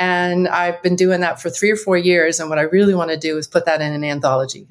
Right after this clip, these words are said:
all my columns, and have it be a writing resource. So I got a lot of things on the plate. I'm excited.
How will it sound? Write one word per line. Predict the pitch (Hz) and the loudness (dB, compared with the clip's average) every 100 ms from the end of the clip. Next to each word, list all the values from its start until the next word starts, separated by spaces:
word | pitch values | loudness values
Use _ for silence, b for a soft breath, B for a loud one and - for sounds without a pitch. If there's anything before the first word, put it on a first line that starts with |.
| - | -4
all | 160 | 0
my | 147 | 0
columns, | 123 139 135 156 - - _ 160 | -2 -6 -6 -10 -10 -10 _ -4
and | 147 | -2
have | 160 156 | -2 -2
it | 151 | -2
be | 151 147 | 0 0
a | 139 | 2
writing | 147 143 139 143 143 _ - | 2 0 -2 -6 -10 _ -2
resource. | 165 - 113 123 - _ - | 0 0 -2 -6 -10 _ -4
So | 160 147 | 0 2
I | 170 | 2
got | 277 | 2
a | 262 | 4
lot | 208 196 | 4 2
of | 190 | 0
things | 165 151 | -2 -2
on | 139 | -4
the | 127 | -4
plate. | - 135 | -2 0
I'm | 139 | 0
excited. | - - 147 - 123 | -4 -2 -2 -4 -12